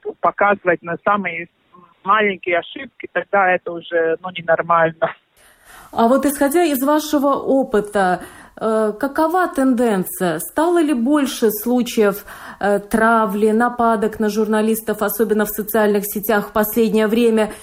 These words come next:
Speaker 2: Или у нас всё-таки это единичные, э, случаи, и нельзя говорить о том, что это массовое явление, вот именно в Латвии?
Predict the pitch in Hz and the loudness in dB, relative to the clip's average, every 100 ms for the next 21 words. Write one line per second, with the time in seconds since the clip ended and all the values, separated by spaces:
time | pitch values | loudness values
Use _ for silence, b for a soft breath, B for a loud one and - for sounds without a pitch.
0 | B 285 311 320 302 339 339 - 302 285 | B -6 -2 0 2 2 0 -2 -2 -2
1 | 247 262 262 233 220 262 294 294 - 247 | 0 0 0 0 2 2 2 0 0 2
2 | 240 240 226 B B - 226 233 294 359 | 2 2 0 B B 0 0 0 0 2
3 | 359 294 254 233 247 233 277 254 240 240 | 2 0 0 2 2 2 -2 0 0 0
4 | 240 220 277 269 - 240 240 240 214 190 | 0 0 0 -2 0 0 2 2 2 0
5 | - 175 175 185 175 175 156 151 151 196 | -2 0 2 0 0 0 0 -2 -2 2
6 | 247 233 208 196 160 156 156 156 156 | 2 4 2 2 0 -2 -4 -2 -4